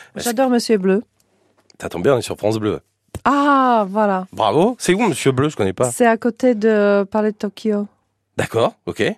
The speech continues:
Speaker 2: Hmm, tu ne connais pas ?
Speaker 1: Non.
Speaker 2: C'est hyper branché.
Speaker 1: Bon, donc à côté du Palais de Tokyo, Monsieur Bleu. Ça, c'est plutôt pour le déjeuner ou pour le dîner ?
Speaker 2: Hmm, plutôt dîner, c'est plutôt
Speaker 1: Plutôt dîner.
Speaker 2: soir, je dirais.
Speaker 1: D'accord.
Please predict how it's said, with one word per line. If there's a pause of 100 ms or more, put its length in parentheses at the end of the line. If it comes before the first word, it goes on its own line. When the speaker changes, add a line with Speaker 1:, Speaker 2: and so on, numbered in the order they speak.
(140)
Speaker 2:
Hmm, (120)
tu
ne
connais
pas ? (200)
Speaker 1:
Non. (440)
Speaker 2:
C'est
hyper
branché. (840)
Speaker 1:
Bon,
donc
à
côté
du
Palais
de
Tokyo,
Monsieur
Bleu. (400)
Ça,
c'est
plutôt
pour
le
déjeuner
ou
pour
le
dîner ? (760)
Speaker 2:
Hmm, (180)
plutôt
dîner,
c'est
plutôt
Speaker 1:
Plutôt
dîner.
Speaker 2:
soir, (160)
je
dirais.
Speaker 1:
D'accord.